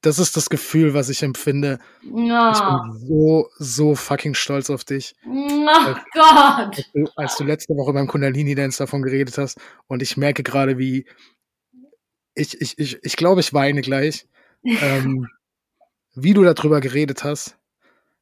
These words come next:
Speaker 1: Ähm, und wir haben vor der ersten Podcast-Episode ja schon ein bisschen persönlicher gequatscht.
Speaker 2: Ja.
Speaker 1: Äh, ich weiß, was die Verbindung für dich bedeutet hat.
Speaker 2: Ja.
Speaker 1: Ähm, und wie du darüber geredet hast. Und auch da, Jess, du bist also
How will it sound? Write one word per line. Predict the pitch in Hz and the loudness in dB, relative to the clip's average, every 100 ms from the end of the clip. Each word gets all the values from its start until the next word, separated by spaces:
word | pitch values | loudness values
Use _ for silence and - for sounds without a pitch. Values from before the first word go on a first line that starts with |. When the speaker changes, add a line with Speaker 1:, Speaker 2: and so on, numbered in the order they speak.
| _ - | _ -8
Speaker 1:
Ähm, | 135 143 | -6 -6
und | 139 123 | -6 -4
wir | 135 | -4
haben | 139 143 139 | -2 -4 -6
vor | - 143 139 | -4 0 0
der | 135 | 0
ersten | 151 - 143 | -2 -2 -4
Podcast-Episode | 139 151 135 143 135 135 143 139 | -2 -2 -2 -4 -6 -2 0 0
ja | 131 | -2
schon | 135 | -6
ein | 131 | -8
bisschen | 139 131 | -8 -6
persönlicher | 139 139 139 143 | -4 -4 -4 -4
gequatscht. | 131 131 135 131 - _ _ _ _ - | -6 -8 -8 -8 -16 _ _ _ _ -14
Speaker 2:
Ja. | 123 123 | -8 -6
Speaker 1:
Äh, | |
ich | 131 131 | -4 -4
weiß, | 135 135 - - _ _ _ - - | -2 -2 -4 -10 _ _ _ -20 -10
was | 135 131 - - | -6 -6 -6 -8
die | 143 135 | -6 -4
Verbindung | 135 123 143 143 | -2 -2 -2 -2
für | - 135 | -2 -4
dich | 135 | -4
bedeutet | 139 131 139 139 - | -6 -2 -2 -4 -6
hat. | 143 - _ _ _ _ _ | -8 -10 _ _ _ _ _
Speaker 2:
Ja. | 190 185 - - | -20 -20 -20 -12
Speaker 1:
Ähm, | 135 127 | -10 -8
und | 143 117 | -10 -10
wie | 135 | -8
du | 131 127 | -4 -2
darüber | 143 143 147 139 | 0 0 2 2
geredet | 131 123 139 135 - | 0 -2 -2 -4 -6
hast. | 135 - | -6 -4
Und | 139 139 120 - | -6 -8 -12 -12
auch | 139 - - | -10 -10 -4
da, | 143 139 143 - _ _ _ _ _ _ _ - | -2 0 -2 -6 _ _ _ _ _ _ _ -10
Jess, | - 135 - | -4 -4 -2
du | 135 | -4
bist | 120 - - _ _ - | -4 -6 -8 _ _ -10
also | 131 120 123 | -8 -4 -6